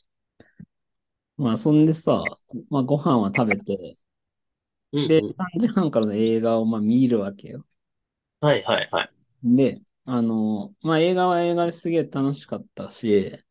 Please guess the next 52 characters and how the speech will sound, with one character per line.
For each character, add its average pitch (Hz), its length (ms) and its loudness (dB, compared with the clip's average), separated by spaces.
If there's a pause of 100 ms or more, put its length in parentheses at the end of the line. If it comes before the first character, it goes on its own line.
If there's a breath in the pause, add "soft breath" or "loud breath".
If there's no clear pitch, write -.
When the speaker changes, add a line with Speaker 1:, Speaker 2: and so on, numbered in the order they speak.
(640)
Speaker 2:
う 85 60 0
ん。 85 140 0
Speaker 1:
見 123 60 -2
て - 180 -10
よ 127 80 0
か - 100 2
っ - 60 -6
た - 140 -4
な 104 80 0
っ 101 40 -4
て 104 80 -4
感 107 120 2
じ 104 60 0
だ 113 80 4
っ 110 60 -4
た 104 80 -4
ん - 20 -4
だ - 60 -8
け - 120 -8
ど、 101 420 -2 (1500)
そ 143 200 -2
こ 170 160 4
で 156 180 4
さ、 127 220 -2
映 131 220 4
画 135 300 0
出 139 200 0
た 139 140 -2
瞬 110 460 -2
間 113 460 0
で、 117 240 2
俺 120 300 0
は 127 240 -2
ず 113 140 -6
っ 120 40 -6 (160)
と 135 140 4
迷 123 220 6
っ 156 140 2
て - 200 -2
い 101 80 0
る 98 80 -4
わ - 100 -16
け。 - 260 -18 (1040)
Speaker 2:
お。 - 160 6 (600)
Speaker 1:
で、 127 80 2
何 175 280 8
か 120 100 4
っ 98 120 -4
て - 140 -4
い 95 100 -2
う 101 100 -6
と、 - 400 -6